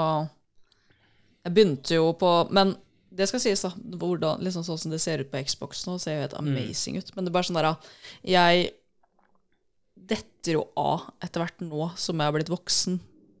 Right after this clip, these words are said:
Speaker 1: Eh, det er ikke så moro lenger nå å spille Banjo-Kazooie, <laughs> sånn kontra de minnene du hadde når du var yngre, så jeg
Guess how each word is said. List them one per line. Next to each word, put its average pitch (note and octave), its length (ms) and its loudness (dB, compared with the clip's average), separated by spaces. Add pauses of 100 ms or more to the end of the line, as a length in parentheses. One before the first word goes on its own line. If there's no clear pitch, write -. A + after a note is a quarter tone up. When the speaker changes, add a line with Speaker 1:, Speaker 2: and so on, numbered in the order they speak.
(360)
Speaker 1:
Eh, D#3+ 360 0
det D#3+ 140 -2
er E3+ 80 -6
ikke F3+ 140 -4
så E3 680 4 (260)
moro F3+ 240 0
lenger D3+ 320 -2
nå F#3+ 140 2 (760)
å G3+ 40 -4
spille E3+ 300 0 (240)
Banjo-Kazooie, G3 800 4 (240)
<laughs> - 300 -8
sånn G3 200 6
kontra F3 480 0
de E3 160 0
minnene D3+ 380 -4
du D3 100 -2
hadde D#3 240 -2
når C#3 160 -2
du C#3+ 60 -2
var C#3+ 180 2
yngre, C#3+ 240 -2
så D#3+ 140 -2
jeg D3+ 100 -2